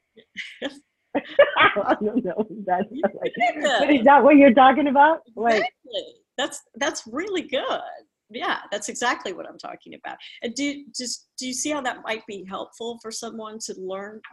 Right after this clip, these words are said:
Speaker 2: how to do that?
Speaker 1: Oh, yes, totally. And I think that people in, like, you know, the listeners that we have, the ones, because I,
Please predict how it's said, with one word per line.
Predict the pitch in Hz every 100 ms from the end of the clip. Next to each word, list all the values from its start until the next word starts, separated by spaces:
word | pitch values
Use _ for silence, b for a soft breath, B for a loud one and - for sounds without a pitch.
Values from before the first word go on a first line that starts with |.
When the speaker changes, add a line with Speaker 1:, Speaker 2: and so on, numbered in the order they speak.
| _
Speaker 2:
how | 214
to | 185 175
do | 196 208
that? | 226 240 233 _ _ _ _ _ _ _ _ _ _ 226
Speaker 1:
Oh, | 294
yes, | 294 262 220 -
totally. | 311 320 202 151
And | 185
I | 226 240
think | 269 247
that | 226 247
people | 233 233 214 180 -
in, | 226 226 226 202 -
like, | 202 185 165 _ _
you | 160 240
know, | 208
the | 196 196
listeners | 220 247 233 208
that | 190
we | 214 269
have, | 214 202 185
the |
ones, | 196 208 214 170 - _ _ -
because | 220 277 233
I, | 254 233